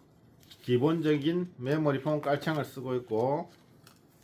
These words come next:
테라케어, 일반에 없는 테라케어 최상급 수소 가죽, 피우 미드솔에 대한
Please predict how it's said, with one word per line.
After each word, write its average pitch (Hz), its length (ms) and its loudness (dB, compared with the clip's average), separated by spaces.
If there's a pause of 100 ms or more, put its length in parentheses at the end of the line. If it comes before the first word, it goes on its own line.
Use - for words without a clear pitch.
(1080)
테라케어, 151 480 4
일반에 151 380 2
없는 151 280 0
테라케어 135 560 0 (460)
최상급 151 520 -4
수소 160 300 -8
가죽, 90 320 -6 (800)
피우 175 240 0
미드솔에 151 540 0
대한 139 400 0